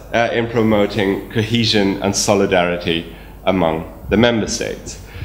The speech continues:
It surely does not seem far off to view this as an agreement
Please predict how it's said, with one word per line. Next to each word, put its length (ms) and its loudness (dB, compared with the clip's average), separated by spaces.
It 140 2
surely 280 2
does 200 0
not 380 2
seem 240 0
far 400 2
off 560 -4
to 100 0
view 220 2
this 360 2
as 220 0
an 100 4
agreement 880 4